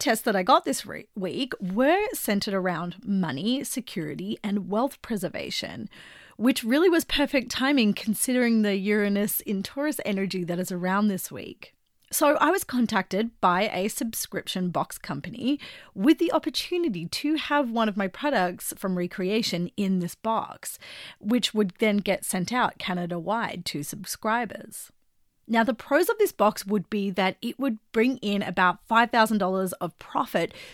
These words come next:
to begin with, and then more after that potentially if it all goes well. And also, it would be great marketing exposure for Recreation. However, the downside is, is that it would have to be completed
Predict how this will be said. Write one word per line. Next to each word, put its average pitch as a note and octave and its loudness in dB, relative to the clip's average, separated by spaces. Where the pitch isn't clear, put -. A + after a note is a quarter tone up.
to B3+ 0
begin F#3+ 0
with, - -18
and G3+ 2
then F#3+ 2
more F#3 2
after E3+ -6
that E3 -2
potentially - -6
if - -12
it F#3 -8
all E3 -8
goes G3+ -2
well. - -8
And B3 2
also, C#4+ 4
it A3 0
would A#3+ 0
be B3+ 0
great G#3 2
marketing F#3 0
exposure D#3+ -8
for D#3 -8
Recreation. - -8
However, B3 4
the G3 2
downside E4+ 4
is, - -2
is B3 0
that A#3 4
it C4 -4
would D#4+ 0
have D#4+ 2
to D#4+ 0
be C4 -2
completed B3 0